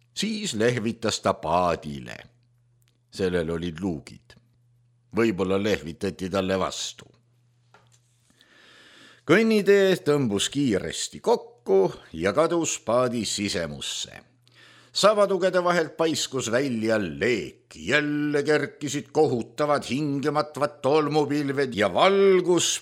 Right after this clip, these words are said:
pimestas nagu päike. Müra oli väljakannatamatu. Siis tõusis valgus kiiresti läbi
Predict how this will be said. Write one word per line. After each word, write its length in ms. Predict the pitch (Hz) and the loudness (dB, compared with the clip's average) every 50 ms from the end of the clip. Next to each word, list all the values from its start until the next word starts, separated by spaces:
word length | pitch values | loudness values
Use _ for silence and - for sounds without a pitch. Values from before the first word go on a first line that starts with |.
| - | -4
pimestas 800 | - 135 151 151 147 143 139 - - - - 120 123 123 - - | -2 0 2 4 4 2 2 0 -2 -2 -2 0 0 0 0 0
nagu 320 | 107 107 117 113 107 113 107 - - | 0 0 0 2 0 -2 -2 -2 0
päike. 840 | 104 101 104 107 104 92 - - _ _ - - 78 67 60 - - - _ _ _ _ _ _ _ _ _ | 0 0 2 0 -2 -2 -6 -10 _ _ -10 -10 -10 -10 -10 -14 -18 -20 _ _ _ _ _ _ _ _ _
Müra 720 | - 120 151 185 190 196 190 185 185 175 170 165 - - - | -2 0 2 4 4 4 4 4 4 4 2 2 0 -2 -2
oli 220 | 110 117 113 113 107 | -2 0 0 0 0
väljakannatamatu. 1400 | 107 104 104 98 92 90 90 90 80 95 92 90 85 82 - _ - 87 82 80 78 - _ - 76 69 62 - _ _ _ - - - - - - | 0 -2 -2 -4 -4 -4 -4 -4 -4 -4 -6 -6 -6 -8 -8 _ -8 -6 -6 -6 -8 -12 _ -16 -16 -16 -16 -18 _ _ _ -20 -20 -20 -20 -18 -10
Siis 440 | - - 254 254 226 202 165 - - | -8 -6 -6 -4 -4 -4 -4 -6 -2
tõusis 560 | - 147 143 139 127 117 104 92 90 98 95 104 | 0 2 2 2 2 0 -4 -4 -4 -6 -4 -2
valgus 560 | 117 135 139 131 120 113 95 98 90 - - | 0 0 0 0 -2 -2 -4 -4 -6 -8 -8
kiiresti 800 | - - 151 147 123 107 95 92 95 90 - - - - 98 101 | -8 -8 -6 -4 -2 -2 -2 -2 -4 -4 -6 -8 -8 -6 -4 -2
läbi 300 | 104 104 95 80 78 | -2 -2 -4 -4 -8